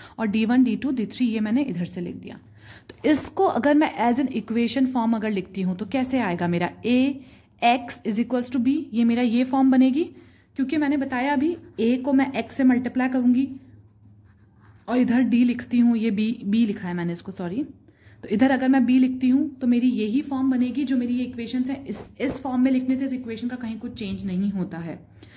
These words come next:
अब मुझे सबसे पहले चेक करना पड़ेगा इस फॉर्म में लिखने के बाद, मुझे चेक करना पड़ेगा मेरा जो A है वो मेरी सिंगुलर मैट्रिक्स है या नॉन सिंगुलर मैट्रिक्स है। इसका मतलब क्या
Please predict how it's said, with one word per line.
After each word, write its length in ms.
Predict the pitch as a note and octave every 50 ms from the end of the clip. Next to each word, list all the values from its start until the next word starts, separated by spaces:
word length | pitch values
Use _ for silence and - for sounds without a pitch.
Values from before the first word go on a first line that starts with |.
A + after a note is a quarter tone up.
| - - - - - - -
अब 180 | - C#4+ E4+ F4
मुझे 260 | F4+ F4+ D#4+ - E4+
सबसे 300 | - C#4+ - - - D4
पहले 240 | C4+ D4 C4+ C4+ C#4
चेक 320 | C#4 - C4 A3+ A3 B3 -
करना 220 | A3 F#3+ F3+ F#3
पड़ेगा 260 | F3+ F3+ F3 F3 -
इस 140 | - - -
फॉर्म 200 | - A#3 A3+ A#3
में 100 | B3 B3+
लिखने 320 | A#3+ - - - G#3 A3+
के 140 | A3+ - A#3
बाद, 220 | F3 F3 F3 F#3+ A3+
मुझे 160 | A3+ G#3 A#3
चेक 280 | - - C4 C#4 C4
करना 200 | - B3 A#3 A#3
पड़ेगा 280 | A#3 A#3 A3 G#3+ G#3 A#3+
मेरा 220 | A#3 A#3 A#3 C4
जो 120 | B3+ - - - - -
A 80 | G3+ B3+ D4 D#4
है 220 | A3 G#3+ F3+ F3 - - - - - - - -
वो 120 | B3+ C#4+
मेरी 300 | C#4 C#4 C#4 C#4+ D#4 E4+
सिंगुलर 560 | E4 - - C4 A3+ G#3+ G3+ G3 G3+ A3+ B3+ C#4
मैट्रिक्स 500 | C#4+ C#4 C4 C4 - C#4 C4+ C4+ - D4+
है 120 | D4+ E4
या 100 | E4+ F4
नॉन 340 | D#4+ B3+ G#3+ F#3+ F#3+ G#3 A3
सिंगुलर 360 | G#3 - G3+ F3+ F3+ F3 F3
मैट्रिक्स 400 | E3+ E3+ E3+ - - F3 F3 -
है। 60 | F#3 F3
इसका 220 | F3 F3+ - G#3
मतलब 260 | G#3+ G#3 A3 A3+ G#3 -
क्या 220 | - B3+ C#4+ E4+